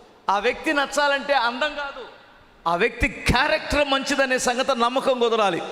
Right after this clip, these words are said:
అప్పుడు వాళ్ళు చెప్పే దాని మీద ఇంట్రెస్ట్. హల్లెలూయా.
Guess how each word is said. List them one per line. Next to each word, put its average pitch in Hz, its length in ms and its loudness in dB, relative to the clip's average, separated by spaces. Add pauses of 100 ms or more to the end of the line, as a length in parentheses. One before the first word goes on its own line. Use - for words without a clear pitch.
(200)
అప్పుడు 302 340 0
వాళ్ళు 262 240 2 (100)
చెప్పే 269 260 0
దాని 262 240 0
మీద 254 200 0 (440)
ఇంట్రెస్ట్. 277 540 -12 (380)
హల్లెలూయా. 247 760 -8